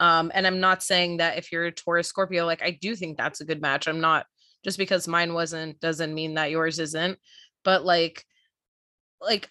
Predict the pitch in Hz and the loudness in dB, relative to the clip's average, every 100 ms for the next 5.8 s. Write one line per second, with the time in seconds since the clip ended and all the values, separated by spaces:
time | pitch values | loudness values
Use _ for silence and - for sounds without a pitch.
0 | - 220 226 208 - 180 185 180 175 170 | 2 2 2 -2 0 2 2 0 -4 -2
1 | 170 175 170 170 160 151 165 170 165 - | 0 0 -2 -6 -10 -4 0 0 -2 -8
2 | - 165 160 175 170 170 170 - 165 160 | -2 0 0 -2 -4 -4 -4 0 4 4
3 | 160 156 160 - - - 170 170 208 233 | 4 2 -2 -12 -20 -4 -2 0 0 0
4 | 175 170 170 160 156 139 143 156 143 160 | -4 -4 -6 -6 -4 -4 0 4 6 6
5 | 185 - 160 160 156 160 156 | 4 2 -2 -4 -2 0 0